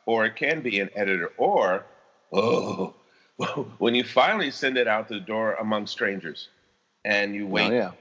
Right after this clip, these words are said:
Speaker 1: their reactions, and how do you deal with that?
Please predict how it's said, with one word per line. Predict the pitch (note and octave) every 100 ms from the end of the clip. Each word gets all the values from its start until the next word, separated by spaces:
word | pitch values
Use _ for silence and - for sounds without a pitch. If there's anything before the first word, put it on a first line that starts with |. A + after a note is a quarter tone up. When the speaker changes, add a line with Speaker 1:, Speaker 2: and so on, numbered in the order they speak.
| -
Speaker 1:
their | G#2+ A2+
reactions, | G#2 F#2+ F#2 F2+ - F2+ D#2 - -
and | F#2+ F#2 F#2 - -
how | G#2+
do | A2+
you | A2
deal | G2 C3+ C#3
with | F2 -
that? | E2 C2